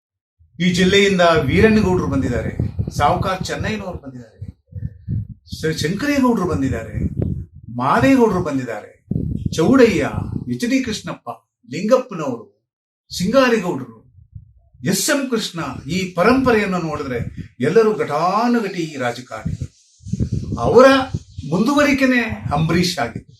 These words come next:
ಅಂಬರೀಷು ಆ ಕಾರಣಕ್ಕೆ ಈ ಜಿಲ್ಲೆಯಲ್ಲಿ ಆ ಘಟಾನುಘಟಿಗಳ ಜೊತೆಯಲ್ಲಿ ನಿಲ್ಲಬಹುದಾದಂತಹ ವ್ಯಕ್ತಿತ್ವವನ್ನ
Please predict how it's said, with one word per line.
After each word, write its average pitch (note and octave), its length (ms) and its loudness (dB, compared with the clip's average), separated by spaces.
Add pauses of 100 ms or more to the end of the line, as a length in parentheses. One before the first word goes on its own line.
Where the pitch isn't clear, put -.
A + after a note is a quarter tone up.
(960)
ಅಂಬರೀಷು A#3+ 760 0 (840)
ಆ F3+ 220 0
ಕಾರಣಕ್ಕೆ B3+ 600 2
ಈ F3+ 280 -4
ಜಿಲ್ಲೆಯಲ್ಲಿ G3+ 560 0
ಆ D#3 260 0
ಘಟಾನುಘಟಿಗಳ F3+ 800 -2 (680)
ಜೊತೆಯಲ್ಲಿ F3+ 580 -2
ನಿಲ್ಲಬಹುದಾದಂತಹ C3 1200 -4 (100)
ವ್ಯಕ್ತಿತ್ವವನ್ನ D3 680 -4